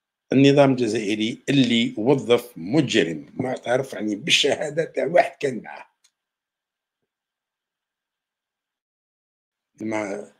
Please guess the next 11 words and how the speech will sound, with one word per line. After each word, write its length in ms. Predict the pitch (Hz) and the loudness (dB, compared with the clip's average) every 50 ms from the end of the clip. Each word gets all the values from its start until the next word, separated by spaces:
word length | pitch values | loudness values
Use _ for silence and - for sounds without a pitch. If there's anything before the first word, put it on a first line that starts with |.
| _ _ _ _ _ - | _ _ _ _ _ -18
نقدروش 800 | - - - 135 147 139 139 135 131 131 131 - - - - 110 | -16 -10 0 2 4 6 8 6 6 6 2 -4 -10 -12 -12 -12
نديروا 340 | 113 110 113 117 123 127 | -10 -8 -6 -6 -6 -6
أكثر 280 | - - - - 101 85 | -10 -12 -10 -10 -10 -10
من 120 | - - | -10 -12
هيك، 360 | - - - - _ - _ _ _ _ _ _ _ _ _ _ _ _ _ _ _ _ _ _ _ _ _ _ _ _ _ _ _ _ _ _ _ | -12 -16 -16 -20 _ -20 _ _ _ _ _ _ _ _ _ _ _ _ _ _ _ _ _ _ _ _ _ _ _ _ _ _ _ _ _ _ _
ونبقاو 420 | - 127 131 127 - - 151 151 139 | -4 -2 -2 -2 4 6 6 6 6
نضحوا 300 | - - - - - - | 2 -2 -8 -12 -12 -12
فيهم 400 | - - 82 82 - - - - _ _ _ _ _ _ _ _ _ _ _ _ _ - | -8 -8 -10 -10 -10 -14 -16 -20 _ _ _ _ _ _ _ _ _ _ _ _ _ -10
في 140 | - 135 | -6 -6
كل 260 | 127 - - 76 69 - | -6 -6 -8 -12 -10 -10
شيء، 260 | - - - - | -10 -10 -10 -12